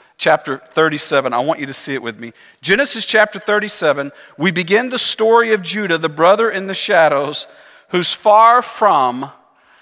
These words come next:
a man of high integrity. I'll put it that way.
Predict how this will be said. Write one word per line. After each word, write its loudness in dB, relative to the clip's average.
a -4
man 2
of -2
high 2
integrity. -6
I'll -18
put -6
it -8
that 0
way. -10